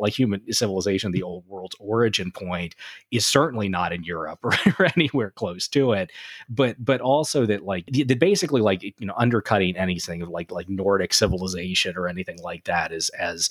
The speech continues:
uh, as this ideal or this, you know, th-, this, this, uh, you know, clearly sort of, like, like, superior entity which had emerged. I, yeah, I mean, you know, that I don't, like, that, that's not a <laughs> controversial idea, uh, you know, for, for any of us, but I do think that, like, at this moment in time, like, that,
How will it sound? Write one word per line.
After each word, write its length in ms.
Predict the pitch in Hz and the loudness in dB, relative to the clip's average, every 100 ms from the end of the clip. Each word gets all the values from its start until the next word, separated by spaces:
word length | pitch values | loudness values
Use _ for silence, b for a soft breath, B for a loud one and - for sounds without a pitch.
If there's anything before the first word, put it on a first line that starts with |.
| B B B | B B B
uh, 260 | - 92 85 113 | 2 2 2 2
as 180 | 110 | 2
this 160 | - 98 | 2 0
ideal 720 | 113 104 90 - 98 92 90 | 2 2 2 0 2 4 2
or 380 | 82 80 90 95 | 0 -2 -2 -2
this, 240 | 90 85 - | 0 -2 -2
you 160 | 98 | -4
know, 120 | 90 | -6
th-, 160 | 87 87 | -6 -8
this, 200 | 92 90 | -6 -6
this, 340 | - 95 87 - | -6 -6 -4 -4
uh, 220 | 90 82 | -6 -8
you 120 | 87 90 | -8 -12
know, 100 | 85 | -12
clearly 640 | - 107 101 101 92 85 | 0 2 4 4 2 0
sort 300 | - 95 85 | -2 -4 -6
of, 100 | 82 | -10
like, 400 | 80 80 82 - B B B - | -10 -8 -10 -12 B B B -4
like, 160 | 104 | -2
superior 560 | - 117 - 120 110 98 | 0 0 4 4 4 2
entity 360 | 101 - 165 175 | -2 -2 0 0
which 140 | 170 | 0
had 100 | 180 | -2
emerged. 400 | 180 175 175 - | 0 2 0 0
I, 140 | 156 156 | -4 0
yeah, 200 | 170 127 | 2 2
I 120 | 107 | 2
mean, 160 | 117 117 | 2 2
you 60 | 98 | 0
know, 80 | |
that 180 | 85 110 - | -2 -4 0
I 80 | 127 | -2
don't, 180 | 127 B B - | -2 B B -2
like, 180 | 135 | 2
that, 160 | 139 143 | 2 2
that's 180 | 139 - | 2 2
not 140 | 185 | 2
a 40 | 143 | 4
<laughs> 0 | |
controversial 1000 | 113 90 156 165 139 - 180 - 127 B B B - | 2 4 2 2 2 2 2 2 2 B B B 0
idea, 560 | 110 107 104 98 92 - | 0 2 2 2 0 -2
uh, 340 | 110 92 90 95 | -2 0 -4 -8
you 160 | 135 117 | -4 -4
know, 180 | 92 - | -4 -14
for, 320 | - 117 101 | -4 -4 -2
for 140 | 127 117 | -2 0
any 160 | 113 | 2
of 100 | 95 | 2
us, 300 | 127 120 107 | 2 2 2
but 180 | 104 123 | 0 0
I 140 | 110 120 | 2 0
do 280 | 104 131 | 2 2
think 260 | 190 175 120 | 2 0 0
that, 100 | 117 | -2
like, 400 | 98 95 90 - | -2 -2 -2 -6
at 140 | 110 - | -6 -4
this 180 | 104 | -2
moment 300 | 120 110 101 | 0 0 0
in 80 | 90 | -4
time, 400 | - 92 98 107 | -4 -2 0 0
like, 180 | 98 95 | -2 -2
that, 320 | 110 117 117 | 0 0 -2